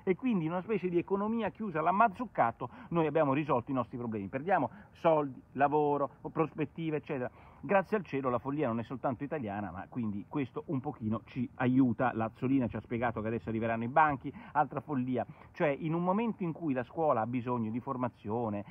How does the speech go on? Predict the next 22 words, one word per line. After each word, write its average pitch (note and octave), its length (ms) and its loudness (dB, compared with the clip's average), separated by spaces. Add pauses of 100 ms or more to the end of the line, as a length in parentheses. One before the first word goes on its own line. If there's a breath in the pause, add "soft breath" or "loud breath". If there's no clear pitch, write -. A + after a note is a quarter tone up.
(140)
di C3 120 -2
capacità, A#2 800 2 (160 loud breath)
di B2+ 200 -4
mezzi, C3+ 580 2
di C#3 100 0
laboratori, C3+ 880 4 (140 loud breath)
beh, E3+ 280 4
noi E3 240 2
stiamo D3+ 220 -2
spendendo D#3+ 520 0
tre E3+ 240 4
miliardi C3+ 640 4
di C#3 160 -2
euro G#3 380 8
per C3 180 -2
dei C3+ 160 0
banchi C#3+ 380 4
totalmente D3 520 -2
inutili F3+ 580 2
che D#3+ 120 -6
fanno D3+ 280 2
brindare: C#3+ 520 2